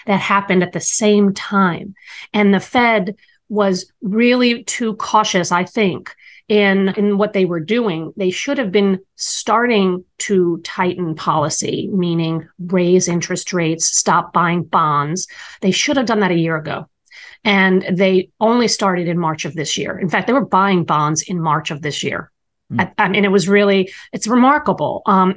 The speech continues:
Speaker 1: that the accommodation. And I just want to give a number out there because it's, it's, it's just staggering to me.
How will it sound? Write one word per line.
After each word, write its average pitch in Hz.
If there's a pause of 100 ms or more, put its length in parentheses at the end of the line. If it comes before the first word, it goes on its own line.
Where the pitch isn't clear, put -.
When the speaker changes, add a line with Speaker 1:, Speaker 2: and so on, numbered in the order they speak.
Speaker 1:
that 196
the 196
accommodation. 196
And 202
I 208
just 277
want 285
to 220
give 190
a 202
number 185
out -
there 151
because 170
it's, -
it's, -
it's -
just -
staggering 180
to 170
me. 180